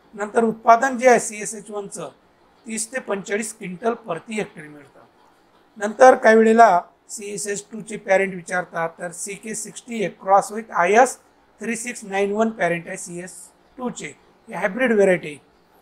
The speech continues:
सीएसएच फोरचे दिलेले आहेत, सीएस, सीएसएच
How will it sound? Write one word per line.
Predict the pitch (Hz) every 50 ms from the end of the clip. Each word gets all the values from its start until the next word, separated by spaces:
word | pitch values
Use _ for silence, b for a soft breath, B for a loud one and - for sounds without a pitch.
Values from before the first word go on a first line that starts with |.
| _ _ -
सीएसएच | - - 196 208 208 185 - 226 214 220 - -
फोरचे | 214 214 208 208 226 220
दिलेले | 180 208 202 208 208 208 202
आहेत, | 208 202 208 - _ _ _ _ _ -
सीएस, | - - 220 202 214 220 - - - - - - _ -
सीएसएच | - - - 220 220 220 226 220 208 196 202 - 226 220 220 220 -